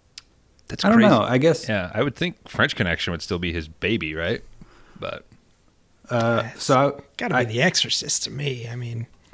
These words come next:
Speaker 2: well, when I was reading, um, the Friedkin C-, Connection, he talks about, like, in the chapter, he says that he basically thought of this when he was making it as,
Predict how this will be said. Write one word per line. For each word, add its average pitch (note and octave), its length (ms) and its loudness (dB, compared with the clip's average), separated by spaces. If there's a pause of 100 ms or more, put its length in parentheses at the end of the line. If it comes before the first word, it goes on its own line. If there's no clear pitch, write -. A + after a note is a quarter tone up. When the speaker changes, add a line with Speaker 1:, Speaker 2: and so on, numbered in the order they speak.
(420)
Speaker 2:
well, C3 160 6
when C3 100 6
I C#3+ 60 6
was D3+ 160 2
reading, A2 560 4
um, F#2+ 580 0 (1040)
the F#2+ 480 0
Friedkin G#2+ 480 0
C-, - 100 -8 (160)
Connection, F#2+ 800 -2
he A2+ 280 0
talks G2+ 400 -2
about, G2 440 -2 (420)
like, G2+ 240 -2
in A#2 180 6
the F#2+ 100 2
chapter, G2 640 0
he A2+ 180 -6
says F#2+ 400 -4
that F#2 340 -2 (560)
he A2+ 220 0
basically G#2 480 2
thought G2 360 0
of F2+ 180 -4
this - 540 -4
when A2+ 240 0
he G#2 100 2
was F#2 180 0
making G2 480 -2
it F#2 240 -2
as, G#2+ 220 -4